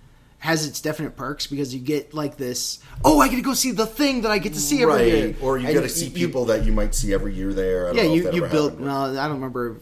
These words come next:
Speaker 2: Yeah.
Speaker 1: meeting anybody again, but it was more just like you build a, uh, history there, and that's kind of
Speaker 2: Yeah.
Speaker 1: nice.
Speaker 2: Yeah.
Speaker 1: Um,
Speaker 2: Yeah.
Speaker 1: but at the same time,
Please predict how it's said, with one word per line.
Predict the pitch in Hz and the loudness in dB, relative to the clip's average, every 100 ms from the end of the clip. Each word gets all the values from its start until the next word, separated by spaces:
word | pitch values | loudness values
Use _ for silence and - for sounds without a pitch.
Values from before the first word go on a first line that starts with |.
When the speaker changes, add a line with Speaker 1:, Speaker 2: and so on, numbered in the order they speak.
| - | -16
Speaker 2:
Yeah. | 147 | -6
Speaker 1:
meeting | 143 139 | 0 0
anybody | 123 120 117 | -2 -6 -6
again, | 113 123 120 | -6 -6 -8
but | 117 | -6
it | 123 | -6
was | 135 | -4
more | 175 | -4
just | 160 151 | -4 -4
like | 139 | -4
you | 135 | -6
build | 123 135 135 135 131 - - - - - | -4 -2 -2 -4 -8 -12 -20 -18 -12 -6
a, | 131 127 123 123 120 110 131 131 - - - - - - - | -4 -2 -2 0 -2 -4 -12 -20 -20 -20 -20 -20 -20 -20 -12
uh, | 139 135 120 117 117 110 113 98 - | -6 -4 -4 -4 -6 -6 -8 -10 -14
history | 123 151 - 165 160 | -12 -6 -2 0 0
there, | 160 160 185 170 | 0 -2 -6 -8
and | 127 | -8
that's | 127 | -6
kind | 233 - | -4 -2
of | - | -2
Speaker 2:
Yeah. | |
Speaker 1:
nice. | 127 131 - - - | -4 -6 -6 -8 -10
Speaker 2:
Yeah. | 80 80 76 - - | -10 -8 -10 -16 -14
Speaker 1:
Um, | 120 110 104 101 - - | -12 -10 -10 -14 -16 -8
Speaker 2:
Yeah. | 87 - | -6 -2
Speaker 1:
but | 165 | 0
at | 147 | 0
the | |
same | 143 196 | 2 0
time, | 170 160 139 | 0 -2 -4